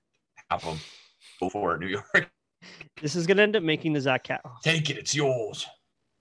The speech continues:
Speaker 2: Th-, this is gonna end up making the Zach Kassian contract look like a, a, a freaking, uh, Nathan MacKinnon's contract for some reason. Like, Jesus
Speaker 1: <laughs>
Speaker 2: Christ. Um, but,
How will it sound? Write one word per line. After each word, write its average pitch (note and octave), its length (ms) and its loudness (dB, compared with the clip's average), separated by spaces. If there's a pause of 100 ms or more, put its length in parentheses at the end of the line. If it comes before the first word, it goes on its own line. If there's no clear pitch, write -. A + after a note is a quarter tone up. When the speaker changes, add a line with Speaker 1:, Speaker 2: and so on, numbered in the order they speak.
(1120)
Speaker 2:
Th-, D3+ 200 -6
this D#3 300 0
is E3+ 60 2
gonna G3 140 4
end F3+ 180 4
up F3 60 2
making D#3 260 0
the C#3+ 80 0
Zach B2+ 280 -2
Kassian B2 420 -6
contract A#2 500 -6
look B2 220 -4
like B2 240 -4
a, A#2+ 160 -6 (220)
a, A#2+ 420 -6 (500)
a B2+ 120 -4
freaking, B2 960 -4 (120)
uh, A#2+ 160 2
Nathan B2+ 300 0
MacKinnon's B2 400 -2
contract B2+ 560 0
for C3+ 100 -6
some A#2+ 200 -6
reason. A#2+ 320 -4
Like, A#2 280 -6
Jesus C3 360 -2
Speaker 1:
<laughs> F3 120 0
Speaker 2:
Christ. B2 440 2 (420)
Um, D3+ 540 2 (680)
but, D3+ 540 0